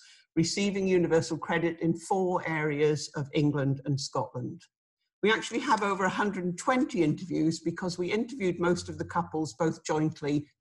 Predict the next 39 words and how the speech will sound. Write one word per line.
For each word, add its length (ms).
and 220
individually. 720
So 220
we've 240
got 160
the 60
perspectives 640
of 100
both 240
the 80
men 400
and 180
the 60
women 240
in 100
the 80
couples 460
and 160
their 80
joint 320
perspective. 540
We 60
also 220
have 100
a 60
few 200
former 440
couples, 640
lone 280
parents, 520
who 100
can 220
look 240
back 240
on 120
their 200
experience 640
of 160
claiming 600